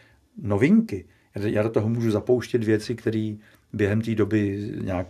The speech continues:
zjistím, poznám nebo ke mně přijdou, no tak já to pořád obměňuju, že jo? Takže já nehraju to samý do kolečka, jo?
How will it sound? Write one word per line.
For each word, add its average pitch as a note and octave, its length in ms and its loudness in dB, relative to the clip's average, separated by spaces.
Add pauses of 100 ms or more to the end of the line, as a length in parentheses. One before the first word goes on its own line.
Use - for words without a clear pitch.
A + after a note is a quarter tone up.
(180)
zjistím, A2+ 440 -2
poznám A2 500 -2
nebo G2+ 240 -6 (120)
ke A2 100 0
mně G#2 140 0
přijdou, A#2 540 -2 (240)
no A#2 60 -2
tak B2 140 -2
já B2 100 2
to C#3 120 2
pořád B2 380 -2 (100)
obměňuju, A2 520 -2
že F2 140 -12
jo? - 40 -16
Takže G#2 360 -2 (200)
já G2 100 -2
nehraju G#2 320 2
to G2+ 100 -6
samý G2+ 280 -6
do F#2 80 -8
kolečka, - 440 -10 (340)
jo? - 140 -12